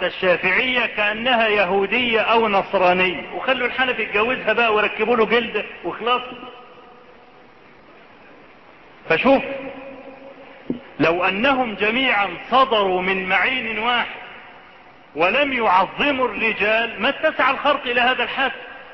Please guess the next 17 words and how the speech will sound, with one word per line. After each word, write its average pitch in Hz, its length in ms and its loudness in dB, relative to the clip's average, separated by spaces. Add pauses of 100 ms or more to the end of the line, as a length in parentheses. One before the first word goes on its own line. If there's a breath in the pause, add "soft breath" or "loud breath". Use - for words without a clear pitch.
(2250)
ما 196 60 4
اتسع 233 400 2
الخرق 220 320 0
إلى 185 140 0
هذا 190 220 2
الحد. - 480 -6 (1000)
أنت - 140 -6
لماذا 277 420 2
تتعصب 233 580 -2
لأبي 214 260 0
حنيفة 202 560 -4
أو 175 140 -2
مالك 180 360 0
أو 160 120 0
الشافعية 160 680 0
أو 151 180 -2
أحمد؟ 156 340 -2